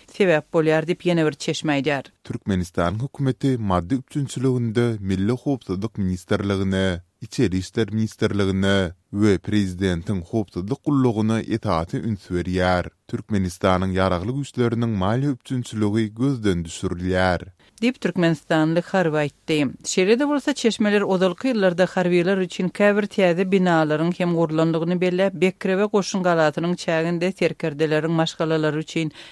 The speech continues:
Speaker 1: iki sany dört gatly ýaşaýyş çaýyny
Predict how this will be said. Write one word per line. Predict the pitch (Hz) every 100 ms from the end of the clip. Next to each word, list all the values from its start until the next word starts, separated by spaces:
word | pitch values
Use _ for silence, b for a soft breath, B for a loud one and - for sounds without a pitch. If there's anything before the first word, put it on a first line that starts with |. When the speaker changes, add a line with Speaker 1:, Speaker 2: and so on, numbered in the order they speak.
| B 170
Speaker 1:
iki | 175 214
sany | 185 170 165 156
dört | 175 170
gatly | 170 165 175
ýaşaýyş | 165 156 147 160 165 -
çaýyny | 156 147 147